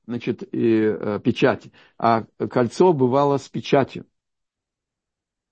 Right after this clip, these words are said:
с кистями. И не говорит, кто отец ребёнка,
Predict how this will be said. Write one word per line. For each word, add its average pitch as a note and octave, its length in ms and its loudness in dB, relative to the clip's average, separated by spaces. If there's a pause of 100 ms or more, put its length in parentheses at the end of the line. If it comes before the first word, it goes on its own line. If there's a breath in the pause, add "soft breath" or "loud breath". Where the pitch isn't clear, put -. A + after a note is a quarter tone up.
(920)
с - 140 -20
кистями. E3 640 0 (1200)
И A#2+ 80 -8
не B2+ 160 4
говорит, C#3 380 2
кто C3 200 -2
отец A#2+ 300 -2
ребёнка, G#2+ 580 -6